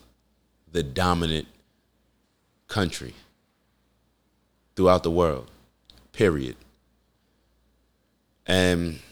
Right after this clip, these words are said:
when I talk to people, like, I always say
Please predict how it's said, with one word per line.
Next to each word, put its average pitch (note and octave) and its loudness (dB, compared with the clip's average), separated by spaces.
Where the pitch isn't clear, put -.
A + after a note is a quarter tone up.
when F2+ -2
I A#2+ 0
talk - -2
to F2 0
people, E2 -2
like, E2+ -2
I F2 2
always A#2+ 2
say F2+ 2